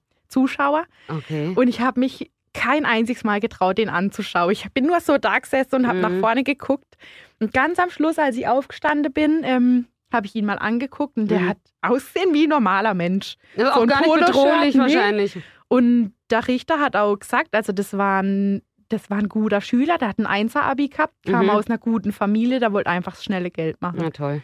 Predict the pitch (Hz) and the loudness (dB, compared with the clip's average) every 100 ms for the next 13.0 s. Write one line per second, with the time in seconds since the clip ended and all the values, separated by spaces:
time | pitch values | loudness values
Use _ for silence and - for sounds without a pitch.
0 | - _ _ _ _ 220 214 214 214 214 | -12 _ _ _ _ 0 2 2 0 0
1 | 240 233 240 220 208 208 214 220 208 202 | 0 0 -2 -2 0 0 0 -2 0 -2
2 | 202 240 233 240 - 240 - - 208 208 | 0 0 0 -2 -2 -4 -6 -6 -2 0
3 | 208 208 - _ _ _ _ _ _ _ | 0 0 -4 _ _ _ _ _ _ _
4 | - 220 214 208 202 214 202 208 226 220 | -6 -2 -2 -2 -2 -2 0 0 0 -2
5 | 202 196 - 202 185 196 - 240 226 233 | 0 -2 -2 -2 0 -2 -2 0 0 0
6 | 226 226 220 214 226 208 202 196 196 - | -2 0 0 0 -2 0 0 -2 -4 -6
7 | 196 196 196 196 196 - _ _ _ _ | -4 -2 -2 -2 -2 -6 _ _ _ _
8 | 208 196 202 214 - 208 208 208 - 202 | -2 0 0 0 -4 -4 -2 -4 -4 -6
9 | - 208 202 - 202 196 196 196 190 _ | -4 -4 -4 -4 -2 0 0 -2 -6 _
10 | 214 208 208 196 196 196 190 - 185 185 | -2 -2 -4 -4 -2 -2 -6 -4 -4 -4
11 | 196 185 180 170 175 190 180 190 185 185 | -2 -2 -2 -4 -4 -6 -6 -6 -6 -6
12 | - - 170 170 - 175 - - _ - | -6 -6 -4 -4 -6 -10 -14 -20 _ -20